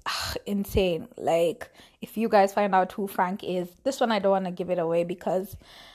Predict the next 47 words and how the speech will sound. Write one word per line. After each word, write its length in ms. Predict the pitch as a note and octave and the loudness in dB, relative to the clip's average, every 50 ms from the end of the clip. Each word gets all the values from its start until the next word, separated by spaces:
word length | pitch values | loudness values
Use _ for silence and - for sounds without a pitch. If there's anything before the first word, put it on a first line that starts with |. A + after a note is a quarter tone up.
| - _ _ _ _ _ _ | -20 _ _ _ _ _ _
ah, 400 | - C#4+ D4 - - - - - - - _ _ | 4 4 6 6 4 2 -2 -8 -14 -18 _ _
the 540 | A3+ F#3+ G3 G3 A#3 A3+ G#3+ G#3 G3+ G3+ G3+ - - - - - _ _ _ _ | -10 -4 4 6 8 8 10 8 6 4 2 -4 -14 -20 -20 -20 _ _ _ _
point 440 | - - A#3+ C4 C#4+ C#4+ D4+ D4 - - | 0 4 6 6 6 4 0 -6 -8 -10
where 460 | A#3+ A3 A3 G#3+ G#3 G#3 G#3 G#3 G#3 | -6 0 2 4 4 6 4 4 2
they 440 | G3+ G3+ F#3 G#3 G3+ G3 G3 G3+ G3 F3+ F#3+ F3+ | 0 -2 -2 0 2 2 0 0 -4 -8 -10 -2
drop 300 | - A#3 A3+ A#3 A#3 - - - - | 4 6 6 6 6 2 -4 -6 -2
some 300 | G3 F3 F3 F3 F3 F3 | -2 -2 -2 -2 -6 -6
bombs, 520 | D#3+ F#3 F#3 F#3+ F#3 F3+ F3+ F3+ F3 G3 - | -2 2 4 4 4 4 2 -2 -6 -8 -8
oh 140 | - G3+ G3 | -6 -6 -4
my 160 | F3+ D#3+ D3+ | -6 -6 -6
God. 400 | - - D#3+ E3 E3 - F#3+ - - | -4 -4 -2 -2 -4 -4 -8 -10 -6
Like, 300 | - E3+ F3 E3+ F3 - - - - - - - - _ - | -2 -2 -2 -2 -4 -8 -16 -20 -20 -20 -20 -20 -2 _ 4
I'm 140 | A#3+ B3 B3 | 6 6 6
really 200 | C#4+ C#4 C4+ B3+ | 4 2 2 2
looking 280 | A#3+ A#3 A#3+ B3+ A#3 | 2 2 2 -2 -4
for 140 | - - A3 | -4 -4 -2
someone 320 | - - A3 G#3+ G#3 G#3+ A3 | 0 2 2 2 2 0 -2
to 100 | - A3 | -6 -4
share, 280 | - - A#3 A3 A3+ G#3+ A3+ - - - - - D#4+ - _ _ - | 2 4 6 6 6 4 2 0 -4 -8 -8 -8 -8 -10 _ _ -8
<laughs> 580 | - - - _ - - - - - - _ - | -8 -8 -8 _ -20 -20 -20 -20 -20 -20 _ -12
to 120 | F#4 F#4+ | -12 -12
share 380 | - - - D#4+ F4 F#4+ F4+ D#4 | -6 0 4 6 6 6 6 2
this 300 | E4 F4 G4 G4 - - | 0 -2 -2 -4 -6 -6
information 720 | - C4+ C4+ D4 - C#4 C4+ B3+ B3+ D#4 - - A#3+ A#3+ | -4 -4 -4 -2 -2 0 0 0 0 -2 -2 -2 0 0
with, 300 | B3 A3 G#3+ A3+ A#3 - - | 2 2 2 0 0 -2 -2
so 100 | - G#3 | 2 4
I've 200 | G3+ G3+ G3+ G3+ | 4 4 4 2
decided 420 | G#3 - - G#3+ G#3 G3+ F#3+ G3+ | 0 0 2 2 4 2 0 -2
to 100 | - G#3+ | -4 -6
you 100 | G#3 G#3 | -4 0
guys 220 | F#3+ F#3+ F3+ F#3 G3 | 2 2 2 2 2
who 60 | G#3 | -2
I'm 80 | F3+ | -2
going 160 | F3+ F#3 F3+ F3+ | 0 0 -2 -2
to 80 | - | -2
tell. 180 | - G3 F3+ F#3 | -2 -2 -2 -2
So 180 | - - F#3+ | -4 -6 -10
someone 340 | F#3+ - B3 A#3+ B3 B3 B3 | -2 0 2 2 2 2 -2
please 220 | A#3+ - A#3 A3+ - | -4 -6 -8 -6 -2
go 140 | - G#3 G3+ | 0 2 4
watch 220 | G3+ F#3+ - - | 4 2 2 0
How 160 | - - F#3+ | -2 -2 -2
to 120 | F#3 - - | -2 -2 -4
Get 140 | G3 F#3 F#3+ | -4 -2 0
Away 180 | F#3 F#3 F3+ | -2 -2 -2
with 200 | F3+ F#3 F#3+ - | -4 -6 -8 -6
Murder. 380 | A3 A3 A3+ A3+ A#3 A#3 A#3+ | -2 -2 0 2 2 2 0